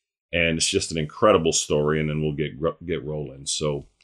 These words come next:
Lord Jesus, we do worship you today, and we thank you and we praise you. We thank you for your mercy and goodness on our lives. We thank you, Jesus, for becoming a human man for us, for living a perfect life for us,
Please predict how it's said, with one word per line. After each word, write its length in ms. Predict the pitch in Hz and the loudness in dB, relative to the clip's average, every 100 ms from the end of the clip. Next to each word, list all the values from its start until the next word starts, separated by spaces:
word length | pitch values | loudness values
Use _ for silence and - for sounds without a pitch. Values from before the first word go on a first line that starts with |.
| _ _ - - | _ _ -20 2
Lord 200 | 101 101 | 6 6
Jesus, 400 | 101 95 101 - | 6 2 0 -2
we 80 | 98 | 0
do 180 | 101 | 2
worship 500 | 90 87 95 - 85 | 4 4 6 4 2
you 120 | 92 90 | 0 0
today, 600 | 87 85 85 85 76 76 | 2 2 0 -2 -8 -14
and 220 | 85 76 | -12 -10
we 80 | 71 | -10
thank 480 | - - 87 85 - | -8 0 2 0 -2
you 200 | 87 82 | -2 -2
and 160 | 71 69 | -4 -6
we 200 | 67 - | -12 -14
praise 540 | - - 90 87 78 | -4 0 2 2 0
you. 280 | 87 85 80 - _ _ _ _ _ | 0 0 -2 -12 _ _ _ _ _
We 80 | 78 | -12
thank 340 | - 92 90 | 0 2 2
you 80 | 90 | -2
for 140 | - 85 | -6 -2
your 140 | 76 | 0
mercy 520 | 76 85 82 - 87 | 2 2 2 0 0
and 100 | 78 | 0
goodness 380 | 80 80 82 - | 0 -2 -2 -4
on 160 | 80 76 | -4 -4
our 100 | 76 | -4
lives. 380 | 78 80 76 | -4 -6 -8
We 100 | 85 | -8
thank 420 | 78 - 101 101 90 | -8 -2 0 0 -2
you, 100 | 80 | -4
Jesus, 440 | 71 78 73 76 | -2 -4 -4 -8
for 140 | - | -8
becoming 540 | 76 73 - 87 85 80 | -8 -8 -4 -4 -4 -6
a 40 | |
human 380 | 76 95 82 78 | -6 -4 -2 -2
man 300 | 82 92 95 | 0 0 -2
for 200 | - 95 | 2 2
us, 380 | 95 - - - _ _ _ _ _ _ _ _ _ | 4 2 -4 -6 _ _ _ _ _ _ _ _ _
for 120 | - 80 | -2 2
living 420 | 82 92 92 87 | 4 4 2 0
a 100 | 73 | -2
perfect 460 | - 90 82 76 | -4 -4 -4 -6
life 320 | 73 80 95 - | -4 -2 0 -2
for 260 | - 87 | -4 -2
us, 480 | 92 90 - - - | -2 0 -2 -4 -10